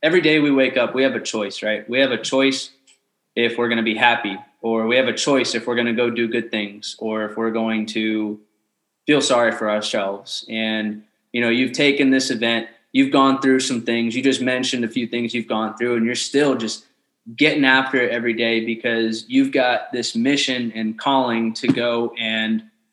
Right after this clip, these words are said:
positively influence people. And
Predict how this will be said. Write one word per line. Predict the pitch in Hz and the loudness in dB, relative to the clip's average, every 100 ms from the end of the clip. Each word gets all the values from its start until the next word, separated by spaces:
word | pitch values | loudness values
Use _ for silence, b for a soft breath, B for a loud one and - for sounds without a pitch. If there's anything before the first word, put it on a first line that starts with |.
| _ _ _ - | _ _ _ 2
positively | 139 135 131 127 123 | 4 4 0 0 0
influence | 117 110 117 110 | 0 -2 -4 -4
people. | 123 - - _ _ _ _ _ _ _ _ - | -6 -8 -12 _ _ _ _ _ _ _ _ -4
And | 127 123 120 120 117 117 | -2 0 0 0 -2 -4